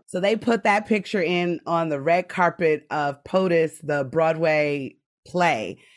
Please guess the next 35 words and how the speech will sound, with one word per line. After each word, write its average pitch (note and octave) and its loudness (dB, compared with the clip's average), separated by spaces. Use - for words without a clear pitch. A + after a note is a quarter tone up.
I D3+ -2
was D#3 0
invited D#3+ 0
to E3+ -4
the D3 -2
opening D3 -4
night C#3+ -2
of C3+ -4
that. - -4
So D3+ 0
it's D#3 -4
like D#3 -2
the D#3+ -2
back G3 0
of E3+ -2
me, E3 0
I'm F3 0
in E3 0
a C#3+ 0
mouth D#3 0
that E3 0
is D3+ -4
crushing G3 0
the E3+ 2
White D#3+ 0
House. C#3 -2
And E3 -2
I'm E3+ 2
standing E3 -2
there D#3 0
with D3+ -4
my, D3 2
uh, C#3 -2
Michelle C#3+ -2
Pran C3+ -4